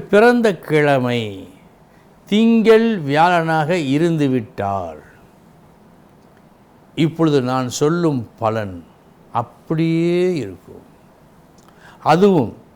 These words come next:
சாத்வீக, ராஜச, தாமச வேலை வரும்போது, சாத்வீக வேலையாக இருந்தாலோ அல்லது தாமச வேலையாக இருந்தாலும் பரவாயில்லை, ராஜச வேலை மட்டும் சற்று கஷ்டம். சாத்வீக,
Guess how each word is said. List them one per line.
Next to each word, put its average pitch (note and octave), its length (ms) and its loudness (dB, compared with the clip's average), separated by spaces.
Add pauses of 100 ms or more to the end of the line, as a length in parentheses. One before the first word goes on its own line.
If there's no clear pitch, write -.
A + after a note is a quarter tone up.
(480)
சாத்வீக, G#3 800 2 (280)
ராஜச, G3 440 2 (360)
தாமச F#3+ 520 2 (160)
வேலை F3+ 260 2 (120)
வரும்போது, E3 440 2 (360)
சாத்வீக F#3+ 680 2 (120)
வேலையாக E3 420 2 (140)
இருந்தாலோ C#3+ 520 0 (120)
அல்லது E3 260 -2 (400)
தாமச B3+ 640 6
வேலையாக G#3 400 6 (120)
இருந்தாலும் F3 480 0
பரவாயில்லை, C3 480 -2 (440)
ராஜச F3 600 2
வேலை D3 200 0 (100)
மட்டும் D#3+ 320 -4
சற்று - 360 -6 (100)
கஷ்டம். A#2 400 -8 (640)
சாத்வீக, G#3 800 2